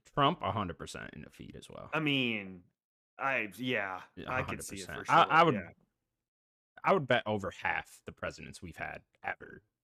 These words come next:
Speaker 1: into
Speaker 2: Obama
Speaker 1: feet.
Speaker 2: doesn't seem like a foot guy, though.
Speaker 1: No, I bet Obama doesn't like the feet,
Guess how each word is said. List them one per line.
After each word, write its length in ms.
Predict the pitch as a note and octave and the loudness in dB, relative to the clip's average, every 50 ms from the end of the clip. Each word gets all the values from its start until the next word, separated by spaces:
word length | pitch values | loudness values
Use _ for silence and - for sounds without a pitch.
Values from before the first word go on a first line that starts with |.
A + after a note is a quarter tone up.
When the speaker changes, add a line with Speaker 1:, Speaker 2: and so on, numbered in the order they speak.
| _ _ _ _ _ - | _ _ _ _ _ 0
Speaker 1:
into 160 | G3+ G3+ A#3 | 2 4 4
Speaker 2:
Obama 140 | A#3 A#3+ A3 | 4 4 4
Speaker 1:
feet. 80 | F#3+ D#3 | 4 2
Speaker 2:
doesn't 200 | D3 C#3 B2+ A#2+ | 2 0 0 -2
seem 180 | - - B2 A2+ | -4 -4 -2 -2
like 140 | G#2 G2+ | -2 -4
a 40 | G#2+ - | -4 -4
foot 200 | - A#2 A2 - | -4 -6 -6 -6
guy, 160 | G2+ F#2 - - | -12 -16 -14 -14
though. 100 | - - | -8 0
Speaker 1:
No, 180 | B3+ C4+ - A#2+ - - | 4 6 6 6 4 2
I 140 | - G#2+ | 0 0
bet 160 | C3 - D#3 D#3+ | 4 4 4 4
Obama 480 | D3+ C3+ C#3+ C3 C3 C3+ C3+ A#2+ G#2+ - _ _ _ - | 4 6 6 4 6 4 2 0 -2 -6 _ _ _ 0
doesn't 240 | B2 A2+ A2+ A#2+ G#2+ | 0 0 0 0 -2
like 160 | A2+ B2 - | -4 -4 -4
the 80 | - - | -8 -16
feet, 240 | - - - - | -16 -16 -20 -20